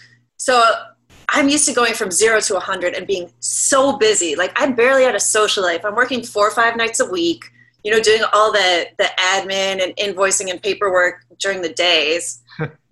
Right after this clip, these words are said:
Speaker 1: So being extremely exhausted for an entire day and then trying to get all my life stuff done in one day, you know, like, "Oh, laundry, Duane Reade," <laughs> like,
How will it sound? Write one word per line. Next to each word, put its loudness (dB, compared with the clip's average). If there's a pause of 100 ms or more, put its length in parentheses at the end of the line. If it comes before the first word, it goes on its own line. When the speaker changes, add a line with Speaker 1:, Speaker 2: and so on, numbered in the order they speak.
Speaker 1:
So 0
being 0
extremely 0
exhausted 0
for 0
an 0
entire 0
day 0
and -2
then -2
trying 0
to -6
get 0
all 0
my -2
life 0
stuff -4
done 0
in -10
one -10
day, -10 (480)
you -6
know, 0
like, 0
"Oh, 2
laundry, -2
Duane -4
Reade," 0
<laughs> -
like, 0